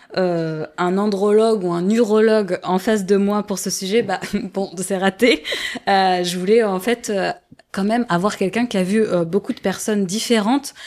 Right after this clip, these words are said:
qui a eu l'expérience aussi de plein de, de troubles différents, qui fait de la prévention, euh, sur le terrain.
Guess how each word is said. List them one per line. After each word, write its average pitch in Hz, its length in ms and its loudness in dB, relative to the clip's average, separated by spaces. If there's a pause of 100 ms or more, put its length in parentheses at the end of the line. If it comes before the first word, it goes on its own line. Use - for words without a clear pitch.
(240)
qui 196 100 -6
a - 20 0
eu 185 100 2
l'expérience 202 640 -4
aussi 208 220 -6
de 185 100 -2
plein 208 320 -2
de, 170 400 -2
de 165 120 -4
troubles 233 340 -4
différents, 214 560 -2 (100)
qui - 80 -6
fait 185 160 -2
de 170 60 -2
la 165 100 -2
prévention, 185 640 -4
euh, 170 280 -2
sur 175 360 -4
le 165 180 -2
terrain. 196 600 -2